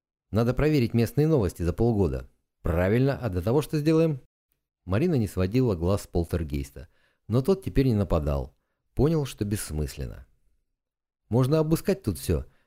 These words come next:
найти важную для него вещь или орудие убийства. Уничтожим, пропадёт и он". "Молодец, Марина!" Илья действительно был доволен. "А если не найдём?" "Тогда можно сжечь весь дом", она пожала плечами. "Да, можно", согласился Илья,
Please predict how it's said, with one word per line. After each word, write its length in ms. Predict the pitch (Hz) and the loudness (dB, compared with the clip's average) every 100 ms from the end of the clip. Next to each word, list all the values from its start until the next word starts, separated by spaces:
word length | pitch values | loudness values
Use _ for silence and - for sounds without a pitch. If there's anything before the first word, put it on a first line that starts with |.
| _ | _
найти 280 | 104 113 170 | 0 2 2
важную 340 | 110 98 101 | 2 2 2
для 120 | 87 | 2
него 220 | 92 92 90 | 2 2 4
вещь 260 | 135 123 | 2 0
или 120 | 87 | 0
орудие 280 | 87 98 90 | 2 2 2
убийства. 540 | 85 80 127 - 92 - _ _ _ _ | 0 2 0 0 -4 -4 _ _ _ _
Уничтожим, 600 | 120 139 - 190 131 82 | 0 0 2 2 4 0
пропадёт 480 | - 98 110 151 143 | -2 0 2 2 2
и 40 | |
он". 260 | 98 98 85 - _ _ - - | 2 2 -2 -8 _ _ -20 -4
"Молодец, 420 | 92 147 196 - | 0 2 0 0
Марина!" 460 | 107 101 85 71 67 _ _ | 2 2 2 -2 -6 _ _
Илья 200 | 98 117 | -4 -2
действительно 500 | 156 131 175 127 98 | -4 -4 -2 0 0
был 180 | 87 87 | 2 2
доволен. 480 | 87 87 80 69 65 _ _ | 2 2 0 -2 -6 _ _
"А 140 | 107 120 | 0 2
если 260 | 151 - | 2 2
не 120 | 92 | 2
найдём?" 360 | 87 90 165 139 _ _ _ _ _ | 2 2 0 -2 _ _ _ _ _
"Тогда 280 | - 87 131 | -4 0 0
можно 340 | 196 165 131 101 | 2 2 2 2
сжечь 240 | 139 123 | 0 2
весь 180 | 139 147 | -2 2
дом", 340 | 208 98 - _ _ | 2 0 -6 _ _
она 180 | 85 147 | -2 0
пожала 340 | 92 92 92 | 0 0 -2
плечами. 480 | - 87 85 69 - _ _ _ _ - | -2 -2 -2 -2 -8 _ _ _ _ 0
"Да, 300 | 143 170 190 | 2 2 2
можно", 480 | 143 143 131 143 127 | 4 2 2 0 0
согласился 560 | 131 127 117 117 95 110 | 0 0 2 -2 0 2
Илья, 300 | 104 92 | 2 0